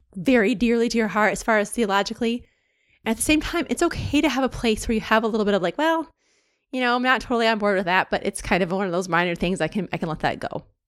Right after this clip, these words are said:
Can you find a place that's good enough? It's not gonna be perfect, but can it be a place that's good enough? A place that feels safe.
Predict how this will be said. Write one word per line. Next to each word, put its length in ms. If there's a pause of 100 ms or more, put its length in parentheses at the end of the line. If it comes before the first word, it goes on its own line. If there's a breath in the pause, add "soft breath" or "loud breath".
(520)
Can 100
you 80
find 240
a 40
place 360
that's 220
good 220
enough? 340
It's 140
not 220
gonna 120
be 100
perfect, 600 (120)
but 140
can 140
it 80
be 100
a 60
place 260
that's 160
good 180
enough? 300 (440 soft breath)
A 60
place 300
that 140
feels 240
safe. 600